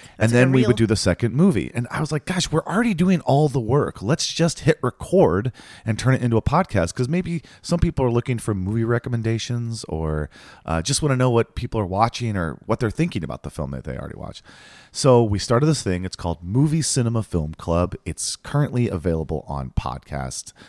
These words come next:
Speaker 1: networks all over the world. Uh, and we have a great time. I think that you really enjoy it.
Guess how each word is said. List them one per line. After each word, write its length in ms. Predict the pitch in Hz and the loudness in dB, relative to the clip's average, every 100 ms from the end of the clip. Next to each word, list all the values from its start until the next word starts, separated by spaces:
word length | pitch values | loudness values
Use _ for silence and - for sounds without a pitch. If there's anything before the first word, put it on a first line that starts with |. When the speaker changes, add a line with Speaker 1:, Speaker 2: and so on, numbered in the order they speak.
| - | -8
Speaker 1:
networks 500 | 85 90 85 78 - | -4 -4 -4 -6 -6
all 320 | - 117 107 | 2 6 6
over 180 | 87 80 | 2 -4
the 80 | 78 | -8
world. 380 | 73 98 95 90 - - - - - | -2 0 0 -2 -10 -20 -20 -12 -4
Uh, 520 | 85 80 73 69 55 - _ | 0 0 -2 -4 -8 -14 _
and 260 | 110 123 120 | -4 -4 -2
we 240 | 143 147 | 0 0
have 220 | 131 131 | 0 0
a 40 | 107 | -2
great 220 | 110 107 | -4 -2
time. 300 | 98 85 76 | -2 -2 -2
I 60 | |
think 200 | 78 101 - | -4 -6 -6
that 120 | 104 | -8
you 80 | 90 | -4
really 260 | 87 82 | -4 -4
enjoy 320 | 78 73 73 | -4 -4 -4
it. 160 | 69 - | -4 -6